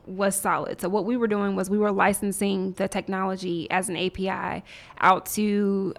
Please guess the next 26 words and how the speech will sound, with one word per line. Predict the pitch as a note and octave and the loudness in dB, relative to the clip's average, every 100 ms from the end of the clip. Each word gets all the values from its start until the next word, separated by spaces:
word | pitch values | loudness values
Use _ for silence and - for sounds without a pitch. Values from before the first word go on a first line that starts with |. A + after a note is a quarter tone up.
| - | -10
distributors, | G#3+ G#3 D#4 D4 C4+ C4 A#3+ | -8 -2 0 4 6 6 4
retailers, | A3 B3 B3+ A3+ A3 A3 | 2 2 2 4 4 2
manufacturers | G#3+ F#3+ F#3 G3 - - G3 G3 G3 - | 2 2 2 0 0 -4 -4 -4 -6 -8
for | G3 | -8
them | G3+ G3+ | -6 -6
to | G3 | -6
embed | G3 G3 F#3+ | -4 -2 -2
inside | F#3+ F3+ F#3 F#3+ | -4 -4 -6 -4
their | G#3+ | -4
mobile | A3 G#3+ G#3 | -2 -2 -4
apps | G#3 G3+ - - - - - - | -4 -4 -6 -12 -14 -20 -20 -10
and | G3+ | -6
put | G#3+ | -4
on | G3 G3 | -4 -4
their | F#3 | -4
websites. | F#3 - - G#1+ - - | -4 -4 -8 -8 -10 -10
And | - F#3+ | -8 -4
they | G3 | -2
were | F#3 | -2
char-, | - - - - | -6 -14 -20 -10
we | F#3 F#3+ | -6 -2
were | G3 | 0
charging | G3+ G3+ F#3 F#3 | 0 0 -2 -6
them, | F3+ F3+ F3+ F#3 F#3 - - | -6 -6 -6 -6 -10 -16 -8
you | |
know, | D#3 F#2 | -6 -6